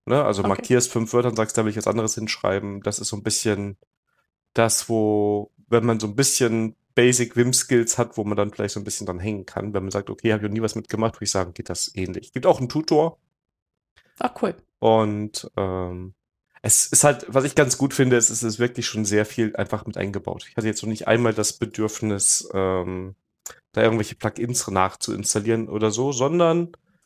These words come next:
Speaker 1: ähm, das ist so für mal nebenbei ganz nett.
Speaker 2: Okay,
Speaker 1: Fällt,
Speaker 2: also
Speaker 1: fällt
Speaker 2: so
Speaker 1: nicht negativ auf.
Speaker 2: Okay, cool.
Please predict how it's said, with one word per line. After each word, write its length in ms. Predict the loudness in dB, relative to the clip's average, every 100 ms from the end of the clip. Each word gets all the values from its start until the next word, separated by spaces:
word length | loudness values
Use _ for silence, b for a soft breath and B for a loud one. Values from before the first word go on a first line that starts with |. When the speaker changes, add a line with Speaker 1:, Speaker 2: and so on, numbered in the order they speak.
| _ _ _ _ _ _ _
Speaker 1:
ähm, 480 | 0 4 4 4 2
das 340 | 2 4 2 2
ist 220 | 0 2
so 180 | 4 2
für 720 | 0 -2 2 4 4 2 -4 _ _ _ _ _ _ _ _ _ _ _ _ _ _ _ _
mal 160 | 2 6
nebenbei 500 | 6 6 4 4 4
ganz 320 | 2 0 -4
nett. 260 | -8 -10 -20 _ _ _ _ -2
Speaker 2:
Okay, 280 | 0 2 4
Speaker 1:
Fällt, 240 | 4 2
Speaker 2:
also 120 | 4
Speaker 1:
fällt 140 | 4 6
Speaker 2:
so 60 |
Speaker 1:
nicht 240 | 4 4 4
negativ 460 | 6 6 4 -4
auf. 280 | -6 -8 -16 _ _ _ _ _ _ _ _ _ _ _ _ _ _ _ _ _ -4
Speaker 2:
Okay, 260 | -4 -4 -14 -4
cool. 140 | -2